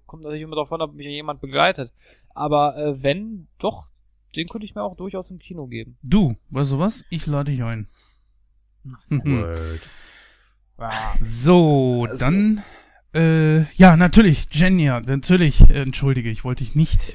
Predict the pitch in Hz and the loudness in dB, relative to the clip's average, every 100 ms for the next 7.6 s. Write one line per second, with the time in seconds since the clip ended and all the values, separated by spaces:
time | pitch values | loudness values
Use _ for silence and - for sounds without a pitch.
0 | 147 147 135 127 143 147 202 202 - - | -8 -4 -4 0 2 2 0 -2 -8 -8
1 | 220 - 135 139 - 117 - 139 - 117 | -8 -4 -4 -4 -8 -10 -8 -12 -10 -10
2 | - - - 151 - 131 143 147 - 123 | -10 -18 -18 -18 -6 -2 0 0 -4 -6
3 | 151 160 160 156 - - - - - 165 | 0 2 2 -2 -8 -8 -8 -10 -6 -2
4 | 156 156 151 156 - - - _ - - | 2 2 0 -4 -8 -12 -12 _ -20 -18
5 | 147 147 - 151 170 165 151 143 - 143 | -10 -10 -2 0 2 0 -2 -4 -8 -8
6 | 135 151 - - 131 147 - - 131 120 | -6 -8 -10 -10 -8 -8 -8 -10 -10 -10
7 | - 131 156 - 180 180 | -6 -2 -2 -2 -4 -4